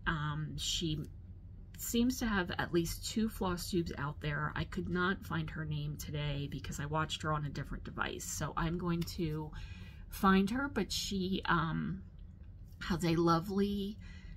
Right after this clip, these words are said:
Jamaican British accent. I believe she lives in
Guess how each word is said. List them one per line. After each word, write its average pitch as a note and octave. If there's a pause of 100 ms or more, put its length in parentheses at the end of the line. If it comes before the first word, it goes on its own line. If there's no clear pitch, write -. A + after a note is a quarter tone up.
(100)
Jamaican G3
British F#3+
accent. D3 (360)
I E3
believe F3
she - (260)
lives F3+
in C#3+